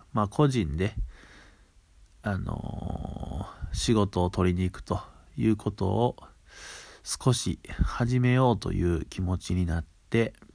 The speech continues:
えー、もしかしたら十二月から一つ、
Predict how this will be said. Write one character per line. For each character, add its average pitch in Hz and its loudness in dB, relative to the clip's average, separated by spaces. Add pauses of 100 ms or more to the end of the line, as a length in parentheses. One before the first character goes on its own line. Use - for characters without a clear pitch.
(1400)
え 73 -4
ー、 101 -4
も 135 6
し - 0
か 147 2
し - -2
た 165 6
ら 135 6
十 113 2
二 117 0
月 101 2
か 127 4
ら - -2
一 - 4
つ、 - -4